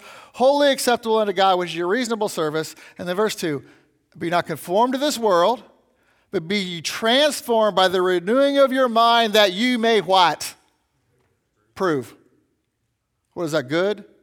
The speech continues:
and acceptable and perfect will of God? You have the ability to prove that God's ways work,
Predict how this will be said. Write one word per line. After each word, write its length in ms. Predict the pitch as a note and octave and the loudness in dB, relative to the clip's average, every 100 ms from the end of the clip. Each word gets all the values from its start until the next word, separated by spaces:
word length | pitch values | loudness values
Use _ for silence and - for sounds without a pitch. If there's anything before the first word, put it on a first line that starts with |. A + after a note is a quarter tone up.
| _ _ _ - | _ _ _ -20
and 80 | |
acceptable 640 | C3 - F#3 F#3 E3 E3+ E3+ _ _ _ _ _ | -16 -6 -6 -6 -10 -12 -14 _ _ _ _ _
and 120 | - B2 | -18 -16
perfect 600 | - D#3+ - C3 - - _ _ _ _ | -8 -8 -8 -14 -18 -20 _ _ _ _
will 280 | D#3 C#3+ C3+ | -8 -4 -4
of 100 | A#2 | -6
God? 300 | A#2+ - - _ _ _ _ _ _ _ _ _ _ | -12 -14 -20 _ _ _ _ _ _ _ _ _ _
You 300 | E3 A3 D4+ | -2 2 2
have 320 | B3+ B3+ B3 F#3+ | 4 4 2 2
the 140 | A3 | 0
ability 680 | F#3 D3 G#3+ G#3+ D#3+ C#3 A#2+ - - | 0 2 4 4 2 -2 -6 -14 -16
to 120 | - F3+ | -6 -6
prove 920 | - - C4 A#3 E3 C3 A2+ - - | -4 -2 2 4 2 0 -6 -18 -8
that 240 | E3 C#3+ | -6 -6
God's 640 | A2 G#3 A#3+ A#3+ A#3 G3+ - _ | 0 4 6 6 4 0 -12 _
ways 640 | - F#3 G3+ G3 F#3 F3+ D3 - - | -2 2 4 4 2 0 -6 -16 -12
work, 600 | D3 E3+ F3 - - - | 0 2 2 0 -8 -14